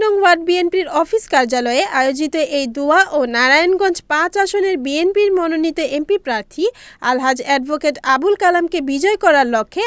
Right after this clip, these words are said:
আলোচনা সভাটি সম্পূর্ণ হয়। এ সময় সাবেক প্রধানমন্ত্রী বেগম খালেদা জিয়ার রুহের মাগফিরাত কামনা করে এবং নারায়ণগঞ্জ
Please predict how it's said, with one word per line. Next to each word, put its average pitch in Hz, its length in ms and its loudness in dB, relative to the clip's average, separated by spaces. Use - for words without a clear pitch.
আলোচনা 302 360 -2
সভাটি 311 340 -2
সম্পূর্ণ 392 400 0
হয়। 196 180 -2
এ 311 80 -4
সময় 311 300 -2
সাবেক 330 360 2
প্রধানমন্ত্রী 339 680 -2
বেগম 277 320 0
খালেদা 302 420 2
জিয়ার 311 280 2
রুহের 277 260 0
মাগফিরাত 427 540 0
কামনা 247 340 -2
করে 240 200 0
এবং 302 160 -4
নারায়ণগঞ্জ 294 580 2